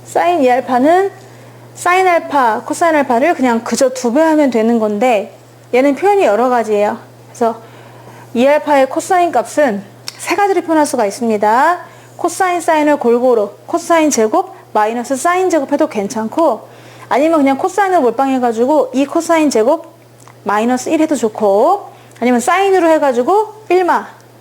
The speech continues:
이 사인 제곱 알파다 라고도 얼마든지 표현할 수가 있습니다. 그냥 소개 차원에서 해드리는 것이고요. 이제 탄젠트는, 탄젠트 이 알파다 라고 하면은요,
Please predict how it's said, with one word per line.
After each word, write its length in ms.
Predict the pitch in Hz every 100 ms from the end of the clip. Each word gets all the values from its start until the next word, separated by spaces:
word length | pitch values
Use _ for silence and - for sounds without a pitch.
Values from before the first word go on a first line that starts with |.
| - - - - -
이 100 | 269
사인 300 | - 330 311
제곱 180 | 262 226
알파다 440 | 208 214 262 233 - -
라고도 280 | 220 196 220
얼마든지 360 | 208 208 214 254
표현할 300 | 330 330 269
수가 240 | - 208 -
있습니다. 760 | - 254 226 202 214 311 359 - - - - -
그냥 100 | 247
소개 280 | 370 403
차원에서 340 | 427 403 349 302
해드리는 380 | 311 311 277 233
것이고요. 720 | 202 233 220 202 202 285 359 - - - - - - -
이제 140 | 226
탄젠트는, 960 | 226 370 381 403 381 294 240 233 339 403 - - - - - - - - - - - - - - - - - - - - - - - - - - - - -
탄젠트 640 | - 381 415 403 381 381
이 160 | 262 262
알파다 540 | 285 285 277 285 285
라고 220 | 220 208
하면은요, 540 | 247 311 277 220 294